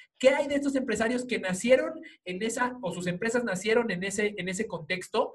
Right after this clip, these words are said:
Y de repente llegamos, eh, Tico Pérez Grobas y Carlos Agambi a decirles, "Tienes que tener un propósito porque es muy importante y porque lo dice Simon Sinek".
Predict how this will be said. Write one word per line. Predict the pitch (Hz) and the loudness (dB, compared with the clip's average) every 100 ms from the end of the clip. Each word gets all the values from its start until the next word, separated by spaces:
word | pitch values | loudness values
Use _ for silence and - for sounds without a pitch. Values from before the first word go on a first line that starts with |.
| - - 214 | -12 -12 -2
Y | |
de | 208 | 0
repente | 208 208 254 285 254 | 2 2 2 2 2
llegamos, | 220 226 240 247 247 - _ _ 170 | 2 2 2 2 2 0 _ _ -2
eh, | 170 165 - _ | -2 -2 -8 _
Tico | 247 240 254 | 0 4 4
Pérez | 240 185 185 | 4 2 4
Grobas | 202 226 226 202 | 4 4 4 0
y | |
Carlos | 180 208 214 190 | -2 -2 0 -2
Agambi | 185 190 202 | -2 0 -2
a | |
decirles, | 165 - 208 220 220 - - _ _ - | -2 -4 -2 0 0 -2 -14 _ _ 0
"Tienes | 254 254 247 | 2 2 2
que | |
tener | 226 202 220 | -2 -2 -4
un | 214 | -4
propósito | 190 202 220 220 185 | -4 -4 -6 -6 -8
porque | 175 208 | -6 -6
es | 214 | -4
muy | 226 | -4
importante | 226 185 180 220 226 | -4 -2 2 2 2
y | 202 | -2
porque | 190 180 | -2 0
lo | |
dice | 196 214 | 0 0
Simon | 214 208 208 208 | 0 -2 -2 -8
Sinek". | 208 175 - | -8 -8 -10